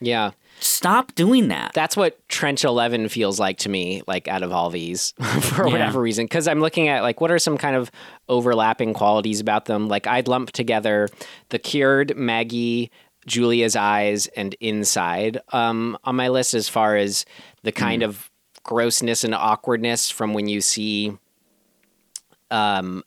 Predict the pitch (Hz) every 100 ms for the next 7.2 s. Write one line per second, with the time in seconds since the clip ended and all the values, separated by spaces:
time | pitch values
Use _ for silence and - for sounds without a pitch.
0 | - 110 - - 110 - - 110 120 123
1 | 143 139 - 147 131 139 139 143 139 147
2 | 147 143 139 139 143 143 139 143 143 147
3 | 151 _ - - - - _ - 113 107
4 | 101 95 95 _ 147 220 165 113 131 131
5 | 135 120 - 113 110 - 98 92 - 92
6 | 92 - 143 151 139 131 - 120 113 107
7 | 95